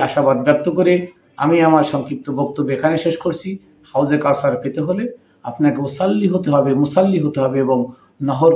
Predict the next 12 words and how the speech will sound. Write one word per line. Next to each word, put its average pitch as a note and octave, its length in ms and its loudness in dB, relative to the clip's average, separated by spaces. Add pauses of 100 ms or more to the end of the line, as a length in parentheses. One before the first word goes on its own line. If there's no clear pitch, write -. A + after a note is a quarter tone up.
করতে - 240 -8
হবে। A#2+ 240 0 (400)
আর C3+ 100 -2
এই C3+ 80 2
নহর C#3+ 320 4
আর C#3 140 2
মুসাল্লি C#3 380 0 (360)
করতে E3 260 0
হলে C#3 260 2 (520)
মোমেনদের E3+ 580 4
মধ্য D3+ 180 2 (120)
হতে D3+ 160 -2